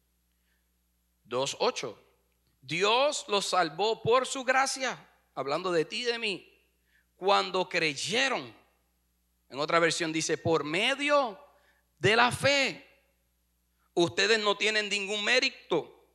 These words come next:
en eso, es un regalo de Dios. So, ciertamente la salvación es un regalo, pero muchos dejan el punto que dice que es por medio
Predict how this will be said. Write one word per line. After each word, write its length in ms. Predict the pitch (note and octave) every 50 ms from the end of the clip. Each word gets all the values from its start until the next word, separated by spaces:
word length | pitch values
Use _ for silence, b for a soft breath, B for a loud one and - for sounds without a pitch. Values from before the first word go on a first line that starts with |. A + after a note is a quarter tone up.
| _ _ _ _ _ _ _ _ _
en 180 | - F#3 G3 G3+
eso, 640 | A#3 C4+ C4 - G#3+ F#3 D3+ B2 A2 - - _ _ -
es 220 | - C#3+ D#3 - -
un 120 | G3 G3
regalo 760 | F#3 F3+ F3 E3 C#3+ D#3 F#3 G#3+ A#3+ B3+ C4+ C#4 D4 C#4+ A#3 - - - _ _ _ _ _ _ _ _ _ _ _ _ _ _ _
de 280 | A#2+ - C3+ B2+ B2
Dios. 640 | A2+ A2+ A2+ A2 F#2+ E2 - - - - - - - _ _ _ _ _ -
So, 140 | - E3 D3+
ciertamente 720 | - A3 G#3+ A#3+ A#3+ A#3+ A#3+ A3+ A3 A#3 B3 A#3+ - A#3+
la 100 | A#3+ A3
salvación 580 | G3 - A#3 G#3+ G3 G3+ F#3 - - G#3+ A#3 A#3
es 160 | A3+ G#3+ -
un 100 | A#3 A3
regalo, 640 | A#3 A#3+ A3+ A3+ A#3+ C4 C#4 C#4+ C4+ B3 E3 - - - - _ _ _ _ _ _ _ _ _ _ _ _ _ _ _ _ _ _ _ -
pero 640 | - A3+ A3+ A#3 A3 G3 - A3+ - - - _ -
muchos 440 | F3 F3+ G3+ C4 - - D4+ D4 A3+
dejan 320 | C#4 D4 C4 C4+ D4 D4+ C#4+
el 180 | C4+ B3 F#3 -
punto 380 | C#4 C#4+ D4 D4 - C4 B3
que 160 | - A#3+ A#3+
dice 360 | A#3+ C4 C#4 B3 - B3 A3+ -
que 120 | - A#3+
es 100 | A#3+ A3+
por 300 | - - A3+ G#3+ G#3 G3+
medio 880 | F#3 F#3+ G#3 B3+ D4 E4+ F#4 F#4 D#4 B3 A3 G3+ G3 F#3+ G3 G3 F#3